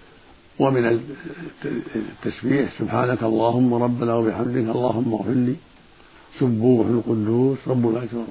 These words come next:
ويكرر ذلك ما تيسر. ويقول في الر-، في السجود، في السجود أيضًا:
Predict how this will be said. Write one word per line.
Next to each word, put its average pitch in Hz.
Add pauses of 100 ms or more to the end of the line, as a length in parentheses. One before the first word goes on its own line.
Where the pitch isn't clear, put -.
ويكرر 117
ذلك 113
ما 117
تيسر. - (1040)
ويقول 123
في 101
الر-، 127
في -
السجود، 123
في -
السجود 131
أيضًا: 131